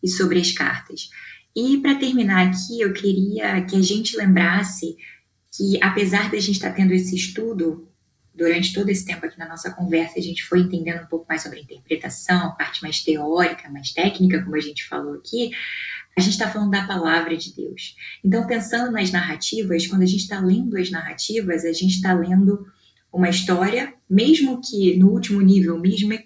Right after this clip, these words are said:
que seja uma história isolada, você tá lendo uma história que faz parte das, da maior história de todas, que é a história do nosso Deus, a história em que o personagem principal, nosso Deus, e a gente tá contido nela.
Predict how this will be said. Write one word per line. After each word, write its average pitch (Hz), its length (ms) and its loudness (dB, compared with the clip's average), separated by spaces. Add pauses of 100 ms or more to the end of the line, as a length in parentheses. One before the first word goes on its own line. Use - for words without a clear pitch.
que 202 140 -4
seja 170 600 0
uma 175 120 -2
história 170 340 -2
isolada, 180 640 2
você 165 180 -6
tá 175 120 -4
lendo 185 200 6
uma 185 100 8
história 185 460 0
que 190 140 -10
faz 170 180 -4
parte 180 500 -2 (800)
das, - 320 -4 (160)
da 165 100 -2
maior 170 320 0
história 165 400 0
de 175 100 -4
todas, - 360 -6
que - 100 -8
é 156 40 -6
a - 20 -8
história 170 460 0
do 180 120 2
nosso 165 360 -6
Deus, 143 280 -6
a 147 60 -6
história 165 360 0
em 185 80 8
que 185 100 2
o 185 60 0
personagem 196 800 -2
principal, 185 500 -2
nosso 175 240 -6
Deus, 156 220 0
e 165 60 0
a 160 40 2
gente 180 220 -6
tá 180 140 -6
contido 185 560 0
nela. - 260 -14